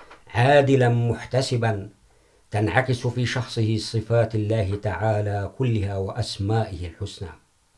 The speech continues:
وبقدر ما يسمح به وقتنا اليوم في هذا البرنامج سنتكون-، سنتكلم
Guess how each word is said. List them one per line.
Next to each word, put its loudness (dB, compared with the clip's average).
وبقدر 2
ما 4
يسمح 2
به 2
وقتنا 0
اليوم 0
في -2
هذا 0
البرنامج 2
سنتكون-، 0
سنتكلم 0